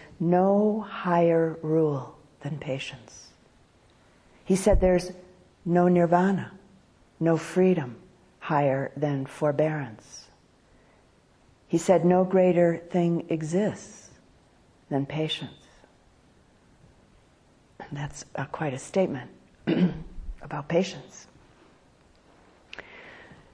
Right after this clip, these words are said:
So, what does this mean? In speaking of forbearance as the highest rule, as nibbana or nirvana,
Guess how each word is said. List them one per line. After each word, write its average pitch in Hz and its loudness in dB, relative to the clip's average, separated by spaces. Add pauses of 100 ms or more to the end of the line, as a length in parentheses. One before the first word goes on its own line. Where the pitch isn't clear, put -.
(420)
So, 180 2 (340)
what 180 -2
does 190 -2
this 190 -2
mean? 185 -2 (2500)
In 185 4
speaking 226 0
of 165 4 (180)
forbearance 165 2
as 139 -6 (540)
the 151 2
highest 160 2
rule, 175 4
as 143 2
nibbana 143 2
or 123 -8
nirvana, 131 -6